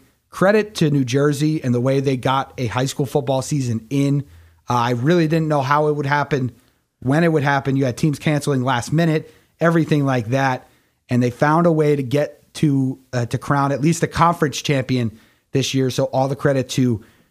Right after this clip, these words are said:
New Jersey, the N J I C, Pompton Lakes High School as a whole. Moving to the N B A, we're less than a month away, guys. The training camp starts next week. I expect the level of play to be high. I think these guys have been cooped up in the gym,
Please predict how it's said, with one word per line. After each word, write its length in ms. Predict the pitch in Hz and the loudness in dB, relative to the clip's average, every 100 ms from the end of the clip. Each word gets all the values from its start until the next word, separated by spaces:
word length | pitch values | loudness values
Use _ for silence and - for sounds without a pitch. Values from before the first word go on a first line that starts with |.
| _ - | _ -2
New 140 | 120 | 0
Jersey, 500 | 117 156 156 139 160 | 2 4 4 2 0
the 180 | 123 120 | 0 0
N 100 | 117 | 0
J 200 | 123 120 | 0 0
I 100 | 110 | -2
C, 320 | - - 160 | -2 0 0
Pompton 400 | 151 - 135 139 | 0 -2 0 0
Lakes 160 | 135 - | -2 -2
High 120 | 135 | -2
School 200 | - 127 | -2 -2
as 100 | 110 | -2
a 60 | 107 | -2
whole. 340 | 127 101 87 _ _ _ _ _ _ | -2 -4 -6 _ _ _ _ _ _
Moving 180 | 156 185 | 2 4
to 60 | 180 | 4
the 160 | 180 | 2
N 80 | 165 | 2
B 160 | 156 139 | 2 0
A, 180 | 101 - _ | -2 -10 _
we're 80 | 123 | -2
less 180 | 143 139 | -2 0
than 80 | 139 | 0
a 40 | |
month 200 | 131 135 | 2 0
away, 220 | 127 120 | 0 0
guys. 360 | 110 107 101 - - _ _ _ | -2 -4 -4 -10 -20 _ _ _
The 260 | 127 127 120 | 0 2 2
training 340 | - 156 160 | 0 2 2
camp 220 | 151 151 131 | 2 0 0
starts 340 | - 139 - | 0 0 0
next 260 | 123 - 123 | -4 -4 -2
week. 340 | 147 160 - _ _ _ _ 127 | 0 0 -6 _ _ _ _ 0
I 160 | 151 | 2
expect 400 | 175 - 185 - | 2 2 0 2
the 60 | 139 | 2
level 280 | 151 151 139 | 2 2 0
of 60 | |
play 160 | - 147 | 0 0
to 40 | |
be 100 | 120 107 | 0 0
high. 300 | 123 135 135 | 2 2 0
I 60 | |
think 160 | 123 120 | -2 -2
these 160 | 127 | -2
guys 220 | 123 131 117 | 0 -2 -2
have 80 | |
been 140 | 117 104 | -4 -4
cooped 300 | - 156 151 | -2 0 0
up 180 | 139 147 | 0 0
in 80 | |
the 60 | 127 | -2
gym, 340 | 107 135 139 | 0 0 0